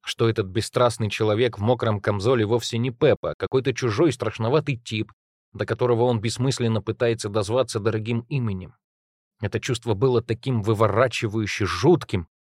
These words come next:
что в Гадилоте, как всегда, в моменты страха проснулось бешенство. "А мне наплевать, что тебе холодно!" рявкнул он. "Зачем ты сюда притащился, безмозглый идиот? Ты в кои-то веки был в безопасности!"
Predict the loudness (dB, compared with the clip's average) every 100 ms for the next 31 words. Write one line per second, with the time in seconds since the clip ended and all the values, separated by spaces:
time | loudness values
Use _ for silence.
0 | _ -16 -6 -2 0 2 4 4 0 -2
1 | -4 -2 -4 2 2 4 2 2 0 0
2 | -4 -4 -4 -2 -4 -2 -2 0 0 0
3 | -2 -4 -4 -4 -12 -12 -16 -16 _ _
4 | _ _ _ _ 0 4 4 4 4 4
5 | 8 8 8 4 -2 -2 -2 -2 -2 0
6 | 0 0 -2 -4 _ _ _ _ _ -2
7 | -2 -2 -2 -2 -2 -4 -8 _ _ -2
8 | -2 2 2 2 2 2 2 2 2 4
9 | 2 2 2 2 6 6 6 2 0 6
10 | 6 6 2 0 4 8 10 10 6 6
11 | 4 6 6 6 2 0 2 4 6 4
12 | 4 -2 -4 -10